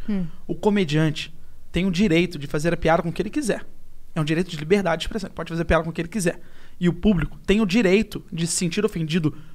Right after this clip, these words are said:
Speaker 2: com qualquer que seja o motivo. Qualquer. Às vezes você fala uma palavra, uma palavra,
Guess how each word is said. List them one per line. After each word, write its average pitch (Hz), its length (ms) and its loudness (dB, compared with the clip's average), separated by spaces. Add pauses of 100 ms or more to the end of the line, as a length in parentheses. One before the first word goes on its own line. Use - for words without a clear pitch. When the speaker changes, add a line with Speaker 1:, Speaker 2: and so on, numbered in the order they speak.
(300)
Speaker 2:
com 185 120 0
qualquer 202 580 2
que 220 100 -6
seja 165 260 0
o 170 40 0
motivo. - 380 -6 (560)
Qualquer. 190 340 2
Às 156 80 -2
vezes 196 180 4
você 185 180 0 (160)
fala 165 380 4
uma 311 180 6
palavra, 170 500 4 (480)
uma 294 160 2
palavra, 185 480 4